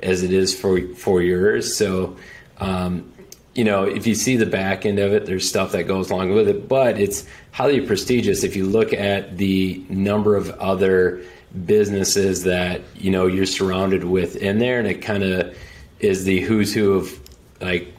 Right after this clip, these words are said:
what businesses are hot right now, who's growing a ton type of thing. So,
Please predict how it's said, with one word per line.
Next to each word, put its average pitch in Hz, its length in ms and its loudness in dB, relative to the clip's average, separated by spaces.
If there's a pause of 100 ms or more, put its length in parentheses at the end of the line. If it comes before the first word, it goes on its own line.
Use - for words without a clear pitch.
what 104 300 -2
businesses 101 480 0
are 87 100 0
hot 95 340 -4
right 98 220 -2
now, 98 300 -2
who's 92 260 -2
growing 95 440 0
a 85 40 -2
ton 92 580 -4 (420)
type 95 200 -2
of 90 80 -6
thing. 92 360 0
So, 92 440 -4